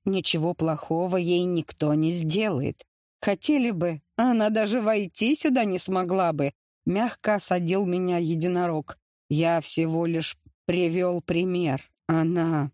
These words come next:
тьма в чистом виде, но она твой друг и защитник. Значит, пока никому не причиняет зла,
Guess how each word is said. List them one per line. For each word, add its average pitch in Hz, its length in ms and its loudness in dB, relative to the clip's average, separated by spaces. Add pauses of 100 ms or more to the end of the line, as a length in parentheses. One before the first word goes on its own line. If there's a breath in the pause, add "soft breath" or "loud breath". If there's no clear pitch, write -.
(280)
тьма 190 460 0
в - 100 -8
чистом 175 520 -2
виде, 165 400 0
но 190 180 2
она 190 220 2
твой 180 260 0
друг 170 360 -2
и 214 40 0
защитник. 196 840 0 (320)
Значит, 208 600 0
пока 196 300 2
никому 196 520 0
не 165 140 0
причиняет 185 640 0
зла, 185 380 0